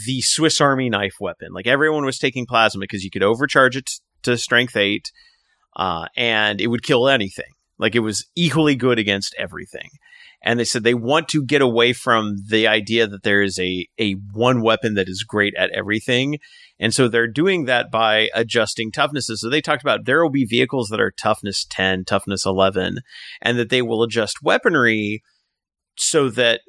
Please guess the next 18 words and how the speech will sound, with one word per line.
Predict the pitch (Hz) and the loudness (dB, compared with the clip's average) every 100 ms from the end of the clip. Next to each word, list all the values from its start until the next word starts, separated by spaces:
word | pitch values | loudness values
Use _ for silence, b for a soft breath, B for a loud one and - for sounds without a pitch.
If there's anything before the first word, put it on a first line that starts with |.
| 143 | -10
we | 120 131 | -4 -4
have | 120 131 120 113 104 101 - _ | -2 0 2 4 2 -2 -16 _
weapons | 117 127 127 127 113 | -2 0 2 0 2
that | 117 | 2
are | 117 | 2
very | 104 117 131 | 2 2 2
clearly | 120 123 123 117 110 | 0 2 4 4 2
anti-armor | 101 117 113 110 175 160 123 | 0 -2 -2 0 2 2 2
weapons, | 110 107 110 107 | 2 0 -2 -4
and | 87 107 | -4 -2
then | 104 104 | -2 2
weapons | 110 113 104 101 | 2 2 -2 -2
that | 110 | 2
are | 101 104 | 4 4
much | 101 107 - | 4 2 2
more | 113 107 101 | 0 2 2
geared | 101 95 98 98 | 2 -2 -4 -4
towards, | - 98 95 95 95 - | -2 0 0 -2 -4 -4